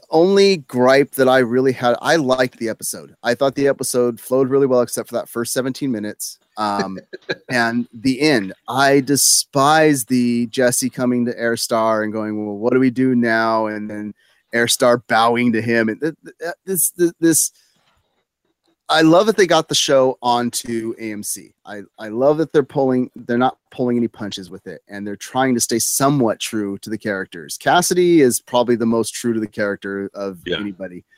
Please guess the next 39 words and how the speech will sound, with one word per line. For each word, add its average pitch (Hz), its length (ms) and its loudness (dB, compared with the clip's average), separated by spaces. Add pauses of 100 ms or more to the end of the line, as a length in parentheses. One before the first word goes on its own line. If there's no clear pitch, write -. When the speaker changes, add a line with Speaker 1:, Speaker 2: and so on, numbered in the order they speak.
(360)
Speaker 1:
Um, 101 680 0
Jesse 131 320 2
and 123 100 4
Tulip 123 460 4
was 113 400 -4 (640)
super - 420 0
true 160 180 2
to 143 120 6
it 135 100 4
last 120 260 2
season 117 320 -2
and 107 220 -10
is, - 320 -8 (120)
has 107 220 -6
strayed 110 540 -2 (180)
quite 110 340 -2
a 104 60 -2
bit 87 300 -10
from, 92 500 -14
from 92 220 -10
who 98 140 -10
they 87 120 -14
are. 73 200 -16 (560)
Um, 92 520 0 (120)
so 101 520 0 (140)
I, 104 160 -8
I 107 80 -8
wanna 123 300 2
get 131 160 0
back 123 280 2
into 120 160 -2
that 107 200 -4
proper 107 760 -2 (400)
narration 117 880 2
that's 107 180 -4
close 113 260 -4
to - 60 -10
the 107 60 -10
comic. 104 400 -6